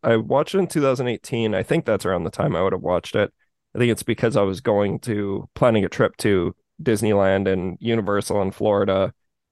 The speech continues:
and I was excited to go on the Haunted Mansion ride. And, uh, I didn't hate it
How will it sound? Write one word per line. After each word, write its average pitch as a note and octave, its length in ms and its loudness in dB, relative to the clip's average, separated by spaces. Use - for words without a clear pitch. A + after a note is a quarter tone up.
and G2+ 200 -4
I - 20 -4
was G2+ 140 -6
excited G#2 440 2
to F#2 260 2
go G#2+ 160 2
on G2+ 80 2
the F#2 120 2
Haunted A2 280 0
Mansion G2 340 -2
ride. G2+ 440 0
And, G2+ 360 0
uh, F#2+ 320 0
I B2 120 2
didn't F#3 320 0
hate C3 240 2
it A#2+ 180 0